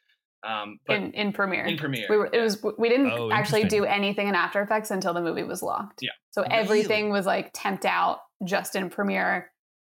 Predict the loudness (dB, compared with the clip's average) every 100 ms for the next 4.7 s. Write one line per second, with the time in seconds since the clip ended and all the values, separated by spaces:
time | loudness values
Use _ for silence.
0 | -2 0 2 2 2 0 0 -2 -2 2
1 | 2 6 6 4 0 0 0 2 2 2
2 | 2 2 2 -2 -2 0 2 2 2 2
3 | 2 0 -4 -4 -2 -2 -4 -4 -4 -4
4 | -2 -4 -4 -12 -12 -16